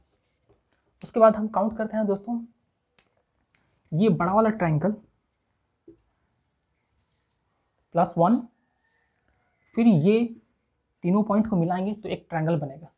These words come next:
यानी कि प्लस टू। नौ, चार, तेरह, चौदह, पन्द्रह, यानी कि दोस्तों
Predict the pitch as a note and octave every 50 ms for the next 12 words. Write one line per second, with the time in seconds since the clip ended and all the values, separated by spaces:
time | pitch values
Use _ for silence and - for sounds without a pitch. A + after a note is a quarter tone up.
0 | _ _ D#3+ D#3 E3+ E3 - - - E3 F3+ G#3 - - - _ _ _ _ _
1 | _ _ _ _ - _ _ _ _ E3+ D3+ D3 - - _ _ _ _ _ _
2 | _ _ _ _ _ _ _ _ _ _ _ _ _ _ _ _ _ - - -
3 | - - _ _ _ _ _ _ _ _ _ _ _ _ - D3 D3 D#3+ F#3 G#3
4 | A3 - - _ _ _ _ _ _ _ _ - F#3 E3 F3 F#3+ - _ _ -
5 | D#3+ D#3 D#3 F#3 A3 A3+ - _ _ _ _ _ _ _ _ _ _ - D3 C#3
6 | D#3 G3+ G3+ - - D3 D3 D3 - - - _ _ _ _ _ _ _ _ _
7 | _ _ - - _ - D#3 C#3+ D3 E3 E3 - F#3 E3 E3+ D#3+ - - A#3+